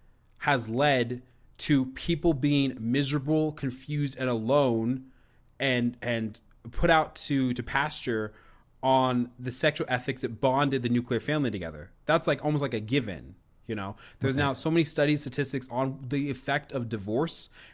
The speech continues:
Speaker 1: and the trauma that it has on children, the trauma that it has on husband, the trauma that it has on wife,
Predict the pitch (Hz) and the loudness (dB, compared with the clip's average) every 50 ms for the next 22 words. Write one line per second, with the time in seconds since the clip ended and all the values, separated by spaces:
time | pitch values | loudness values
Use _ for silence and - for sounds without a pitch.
0 | - - 127 127 127 - - - 135 131 135 143 139 139 135 127 - 127 127 123 | -8 -4 -4 -4 -4 -4 -4 -2 0 0 2 2 2 0 0 0 2 2 2 2
1 | 113 120 110 - - - 139 135 143 143 123 120 - 120 117 127 127 131 123 113 | 0 -2 -4 -4 -4 -2 -2 0 0 -2 -4 -4 -4 -2 0 0 0 0 0 0
2 | 120 123 123 120 123 113 113 123 120 120 123 123 110 101 - - 113 117 123 123 | 0 0 0 -2 -4 -4 -4 -4 -2 -2 -2 -2 -4 -4 -6 -6 -4 -2 -2 0
3 | 123 123 110 107 120 117 113 110 107 98 92 92 104 120 147 151 - | 0 -2 -2 -2 -4 -4 -4 -4 -4 -4 -4 -4 -2 -2 -4 -6 -8